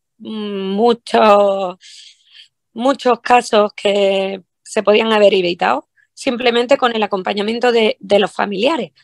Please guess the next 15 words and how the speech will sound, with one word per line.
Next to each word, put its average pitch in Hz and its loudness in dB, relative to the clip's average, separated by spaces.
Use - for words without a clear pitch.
a - 0
los 208 0
que 214 -4
también 214 0
se 220 -2
les 196 4
ha 190 2
prohibido. 165 -6
Entonces, 214 0
bueno, 175 2
eh, 196 0
no 247 2
solo 247 2
se 220 0
ha 202 0